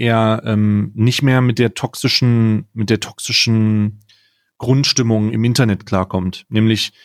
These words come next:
er, ähm, k-, bereitet sich nicht mehr auf diese Themen vor, er guckt sich sowas nicht mehr an, er erfährt viel über den Podcast erst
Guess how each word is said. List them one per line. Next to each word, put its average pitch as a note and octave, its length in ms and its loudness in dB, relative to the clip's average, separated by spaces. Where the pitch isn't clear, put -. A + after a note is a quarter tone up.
er, G#2 460 0
ähm, G2+ 580 -4
k-, - 160 -6
bereitet B2 420 -2
sich B2 160 0
nicht C3+ 120 0
mehr C3+ 120 4
auf A#2+ 100 -2
diese A#2+ 220 0
Themen A2+ 340 0
vor, G2 340 0
er G#2+ 120 -2
guckt - 240 -16
sich A#2 100 -8
sowas A#2 240 0
nicht A#2+ 120 0
mehr A#2 140 2
an, G2+ 280 2
er G#2+ 200 0
erfährt A#2 420 -2
viel D#3+ 360 0
über B2 160 2
den A2 140 0
Podcast B2 500 -2
erst G#2+ 460 0